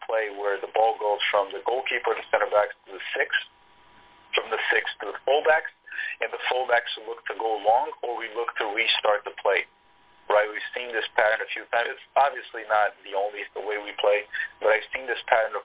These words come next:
play a few times that I pointed out. And it seems like our main thing is attacking through the flanks, which we've been very dangerous, but when it comes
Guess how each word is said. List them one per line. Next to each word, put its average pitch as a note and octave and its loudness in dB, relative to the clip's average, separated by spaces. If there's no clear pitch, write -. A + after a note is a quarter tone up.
play G#2+ 0
a - -8
few G#2 -6
times G2+ 4
that F#2+ -2
I F#2 -4
pointed G2 0
out. G2 2
And A2 2
it A2+ 0
seems C3 -4
like B2 2
our A#2 4
main A#2+ -2
thing A#2+ -2
is G#2+ -4
attacking A2 0
through - -18
the - -12
flanks, B2+ 0
which - -4
we've G#2 -6
been G2+ 0
very G2+ 0
dangerous, C3 0
but G#2 -6
when A2 0
it - -2
comes B2+ -2